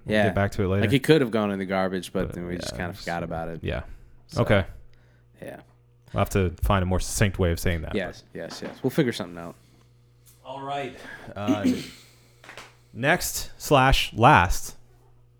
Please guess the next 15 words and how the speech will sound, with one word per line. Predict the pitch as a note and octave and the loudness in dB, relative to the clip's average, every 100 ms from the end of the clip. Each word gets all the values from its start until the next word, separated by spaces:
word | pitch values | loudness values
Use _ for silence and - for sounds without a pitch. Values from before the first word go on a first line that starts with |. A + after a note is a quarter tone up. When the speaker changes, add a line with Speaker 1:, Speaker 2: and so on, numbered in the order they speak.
| _ _ _ _ _ _ _ _ _ _ _ _ - | _ _ _ _ _ _ _ _ _ _ _ _ 2
Speaker 1:
Top | C3 B2+ | 4 4
Gun | A#2+ | 2
Maverick. | G#2+ A#2 - - - - - - | 2 0 -2 -10 -20 -20 -14 -2
Speaker 2:
Ah, | A#2+ B2 | 2 4
yes. | A2+ A#2 G#2 - - - - - | 4 2 0 -4 -10 -10 -14 -8
Ah, | B2 D3 D3 D3+ | -2 0 2 0
yes. | A#2 G2+ C#2+ - - - - - _ _ _ _ - | -2 -4 -6 -12 -14 -14 -16 -20 _ _ _ _ -2
Top | B2 A2+ - | 0 2 0
Gun | F#2+ E2 D#2 D#2 - | -6 -6 -8 -16 -18
Maverick. | - G2+ G2+ F#2+ E2+ D#2 D2+ - - - - _ - - - - - _ _ - | -8 -4 -2 -2 -4 -10 -12 -18 -20 -20 -20 _ -20 -20 -20 -20 -20 _ _ 4
Pretty | B3+ C#4+ | 4 6
cool | - A3 E3 | 4 4 6
that | D3+ C#3 | 2 2
they, | C#3 B2+ B2 A#2+ A2 A2 - - - - - _ | 4 4 6 4 2 -2 -10 -20 -20 -20 -20 _
um, | A2+ A2+ G#2+ G#2 G2+ G2+ F#2+ F#2+ | 0 4 4 4 2 0 -4 -12